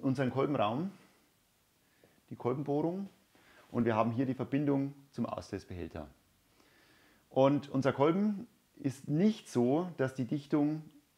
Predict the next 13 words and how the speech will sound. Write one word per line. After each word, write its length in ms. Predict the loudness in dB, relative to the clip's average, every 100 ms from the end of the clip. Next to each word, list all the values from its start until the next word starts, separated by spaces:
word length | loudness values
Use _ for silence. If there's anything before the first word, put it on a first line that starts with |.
| _ _
beim 400 | 4 4 2 -2
Drücken 340 | -2 -2 -2
über 280 | -4 -2 -2
diese 320 | 0 0 0
Bohrung 420 | 0 0 2 2 2
drüber 280 | 2 4
geht, 260 | 4 2 0
sondern 640 | -2 0 2 2 0 -4
diese 180 | -6 -8
Dichtung 440 | -6 -8 -4 -2 0
sitzt 520 | -2 -4 -8 -20 -20 _ _ _
hier 140 | -4 -2
vorne 420 | 0 0 0 -4